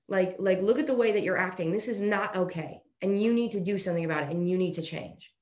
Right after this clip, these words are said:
That is still positive self-talk. Okay, you're not beating yourself up. You're being honest with yourself, right? So, so it's all about building this relationship with yourself. And again, this is gonna be the most important relationship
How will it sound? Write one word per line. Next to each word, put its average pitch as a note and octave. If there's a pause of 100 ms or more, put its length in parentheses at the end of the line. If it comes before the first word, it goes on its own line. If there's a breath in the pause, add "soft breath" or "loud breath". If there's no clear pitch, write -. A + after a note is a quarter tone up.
(800)
That F3+
is G3+
still F#3
positive D#3+
self-talk. - (600 soft breath)
Okay, E3
you're D#3
not D3+
beating F#3+
yourself D#3
up. -
You're F3
being D#3+
honest G3+
with E3+
yourself, C#3
right? G3
So, F#3+ (300 loud breath)
so G3+
it's G3
all A3+
about F#3
building A3
this -
relationship E3
with D3
yourself. C#3+
And D3
again, E3
this F#3
is G#3+
gonna A3
be F#3+
the F#3+
most F#3+
important E3
relationship D3+